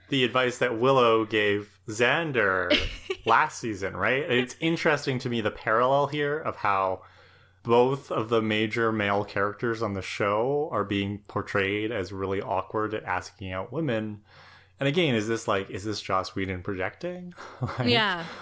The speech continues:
Speaker 1: where is
Speaker 2: Yeah.
Speaker 1: our suave male character? I know, I know, Steph, it's supposed to be Angel, but let's be, let's face it, Steph, Angel is not the most smooth talking person.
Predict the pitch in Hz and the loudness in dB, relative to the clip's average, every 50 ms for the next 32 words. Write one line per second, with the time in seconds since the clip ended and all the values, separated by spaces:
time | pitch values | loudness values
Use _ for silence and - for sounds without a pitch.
0 | - - - _ - 120 127 135 147 165 165 165 - 185 156 147 147 143 - - | -18 -20 -12 _ 2 4 6 6 6 8 8 6 6 6 6 4 4 2 0 -2
1 | - 117 117 143 151 127 113 107 98 101 107 101 98 92 92 - - 98 90 87 | 0 4 4 6 6 6 6 4 2 2 0 0 2 0 0 -2 -2 -2 -2 -2
2 | - - 101 98 98 - 104 110 113 120 120 117 113 113 107 104 - - 104 104 | -2 -2 -2 -2 -2 0 0 0 0 0 2 2 2 2 2 0 0 -2 -2 -2
3 | 101 98 98 98 95 - 101 92 92 104 98 - - 104 101 95 - - - 117 | 0 0 -2 -2 -2 -2 -2 -2 -2 -4 -6 -6 -2 -2 -2 -2 -2 -2 -6 -4
4 | 135 139 139 127 117 107 101 95 92 92 92 - - 98 92 98 - - - - | -2 0 0 0 2 2 2 2 2 0 -2 0 0 0 0 0 -2 -8 -18 -20
5 | - - - _ _ _ - 127 123 123 - 127 120 - - 131 131 131 - - | -20 -20 -20 _ _ _ -4 -2 -2 0 0 0 0 0 2 0 0 0 0 0
6 | 131 113 101 - 104 98 95 - - _ _ - - - 107 92 87 85 - - | 0 0 2 2 0 -2 -2 -4 -8 _ _ -16 -8 -4 -2 -2 -2 -2 -4 -6
7 | - 123 127 131 123 135 123 123 120 107 98 110 107 104 101 101 - - - 117 | -4 -2 -2 0 2 4 4 4 4 2 0 0 2 2 2 2 0 -2 -4 -2
8 | 104 98 101 98 92 90 - - - - - - - - - 113 107 101 95 - | 0 2 2 2 0 0 -4 -8 -10 -12 -14 -14 -14 -10 -4 -2 -2 -2 -2 -2
9 | - - 92 90 - - 92 87 85 - 95 92 - - 160 - | -2 -2 -2 0 -2 -4 -8 -6 -4 -4 -4 -4 -6 -8 -12 -16